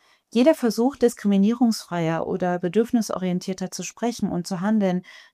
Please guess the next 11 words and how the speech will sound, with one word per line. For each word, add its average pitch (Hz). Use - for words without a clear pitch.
wird 196
lang 202
und 247
breit 190
in 175
Podcasts, 214
Talkshows, 190
Büchern 196
und 175
Zeitungen 190
ausgewertet, 208